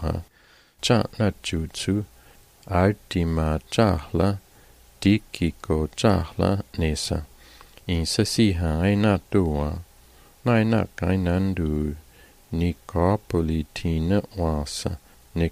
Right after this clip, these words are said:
kau i sahli hera. Ne tina kwen kung ki na tua. Se na zahla hate na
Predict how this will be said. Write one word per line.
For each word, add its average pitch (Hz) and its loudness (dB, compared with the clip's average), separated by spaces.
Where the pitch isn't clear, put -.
kau 90 4
i 87 -2
sahli 78 0
hera. 82 0
Ne 85 4
tina 87 2
kwen 85 0
kung 80 0
ki 101 0
na 101 4
tua. 76 2
Se - 2
na 82 4
zahla 85 0
hate 85 0
na 80 -2